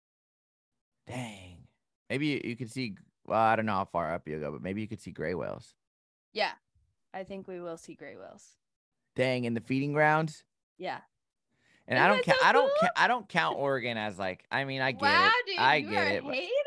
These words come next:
Speaker 1: I'm sorry, but, like, that's some real deal fe-, feeding grounds up there.
Speaker 2: <laughs>
Speaker 1: Oh, that's cool.
Speaker 2: Uh,
Speaker 1: What if you get
Speaker 2: nice.
Speaker 1: seasick?
Speaker 2: Dude, I, I mean, whatever. It's gonna be a cool
Speaker 1: <laughs>
Speaker 2: place. If I get seasick, I get seasick.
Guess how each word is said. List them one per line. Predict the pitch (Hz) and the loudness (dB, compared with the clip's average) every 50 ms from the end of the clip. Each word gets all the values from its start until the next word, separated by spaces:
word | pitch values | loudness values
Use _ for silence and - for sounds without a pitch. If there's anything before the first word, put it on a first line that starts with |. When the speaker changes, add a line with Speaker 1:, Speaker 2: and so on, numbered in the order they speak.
| 605 571 523 - | -2 -2 0 0
Speaker 1:
I'm | 147 170 165 | 0 0 0
sorry, | - - 147 135 127 123 123 | 0 2 2 2 4 2 0
but, | 117 113 | 0 -2
like, | 113 117 113 | -4 -4 0
that's | - 139 147 143 - | 0 0 0 0 -2
some | - 127 110 104 | -6 -6 -6 -4
real | 107 113 117 117 113 | -2 0 0 0 0
deal | 101 95 107 107 107 98 95 | -2 -2 -2 -2 0 -2 -4
fe-, | - - 101 - - - | -6 -6 -8 -8 -6 -6
feeding | 98 98 87 92 85 | -6 -6 -6 -6 -8
grounds | 76 80 76 73 73 76 | -8 -8 -8 -8 -8 -10
up | 73 - | -8 -8
there. | - - 64 - 269 262 - - | -8 -6 -2 -2 -2 -2 -2 -2
Speaker 2:
<laughs> | 302 294 - - - 339 320 - - - 302 320 311 - - 240 294 - _ - - 285 - _ - - - _ _ _ _ _ _ _ - _ _ _ _ _ _ _ _ _ _ _ - - - - | -4 -4 -4 -2 -2 -2 -2 -2 -2 -4 -4 -4 -4 -6 -8 -10 -10 -10 _ -14 -16 -16 -16 _ -18 -18 -18 _ _ _ _ _ _ _ -20 _ _ _ _ _ _ _ _ _ _ _ -20 -18 -12 -8
Speaker 1:
Oh, | 69 87 87 85 | -8 -6 -6 -6
that's | 87 85 85 - | -8 -10 -12 -14
cool. | - - 78 64 57 - 98 101 _ _ _ _ _ _ _ _ _ _ _ - | -14 -14 -12 -12 -12 -14 -18 -20 _ _ _ _ _ _ _ _ _ _ _ -12
Speaker 2:
Uh, | 294 294 294 294 294 294 294 285 285 285 277 277 277 262 262 _ _ _ _ _ _ _ _ | -10 -10 -10 -10 -10 -10 -12 -12 -12 -14 -14 -16 -18 -20 -20 _ _ _ _ _ _ _ _
Speaker 1:
What | - 117 | -18 -16
if | 123 | -14
you | 131 127 | -12 -12
get | 123 - | -12 -12
Speaker 2:
nice. | 101 101 | -12 -12
Speaker 1:
seasick? | 120 123 - - 60 57 - - _ _ _ _ _ _ _ _ _ _ _ _ _ _ _ _ _ _ _ _ _ _ _ - | -12 -12 -12 -12 -12 -14 -16 -20 _ _ _ _ _ _ _ _ _ _ _ _ _ _ _ _ _ _ _ _ _ _ _ -12
Speaker 2:
Dude, | 196 202 196 | -10 -8 -6
I, | 190 180 175 - - _ - | -6 -6 -8 -10 -14 _ -14
I | 180 180 | -14 -12
mean, | 185 180 175 175 170 | -12 -14 -14 -14 -12
whatever. | 175 180 185 190 196 208 202 180 170 165 170 175 - _ | -10 -8 -6 -4 -4 -6 -6 -8 -8 -8 -10 -10 -14 _
It's | _ - - | _ -20 -18
gonna | - 190 185 | -16 -16 -14
be | 190 190 185 | -12 -14 -12
a | 180 | -10
cool | - - 120 - | -8 -6 -6 -6
Speaker 1:
<laughs> | - 104 | -4 -4
Speaker 2:
place. | - 196 190 175 165 180 - | -4 -4 -4 -6 -6 -8 -14
If | 185 - - | -14 -12 -12
I | 180 | -12
get | 175 180 185 - | -10 -12 -14 -14
seasick, | - - 202 202 185 - 185 180 - | -14 -14 -14 -12 -12 -12 -14 -12 -12
I | 175 | -12
get | 170 180 175 196 - | -12 -12 -14 -14 -16
seasick. | - 190 196 202 - - 65 57 - | -18 -18 -18 -18 -16 -18 -18 -18 -18